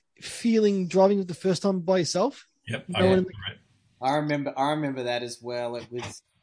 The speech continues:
Speaker 3: it was very bizarre. I felt, I felt, like, illegal or guilty.
Speaker 1: Yeah.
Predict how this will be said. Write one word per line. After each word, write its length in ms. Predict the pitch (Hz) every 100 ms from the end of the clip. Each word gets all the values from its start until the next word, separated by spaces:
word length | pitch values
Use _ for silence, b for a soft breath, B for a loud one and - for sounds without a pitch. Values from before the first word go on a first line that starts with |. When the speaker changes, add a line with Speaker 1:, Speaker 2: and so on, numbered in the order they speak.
| _
Speaker 3:
it 160 | - 120
was 160 | 131 120
very 440 | 120 127 131 127
bizarre. 480 | 120 113 110 110 110
I 80 | 120
felt, 340 | 120 - 139 131 _ _
I 80 | 120
felt, 300 | 120 147 139 -
like, 200 | 117 127
illegal 640 | 113 120 127 127 135 135
or 240 | 120 113 -
guilty. 300 | 135 135 113
Speaker 1:
Yeah. 140 | 139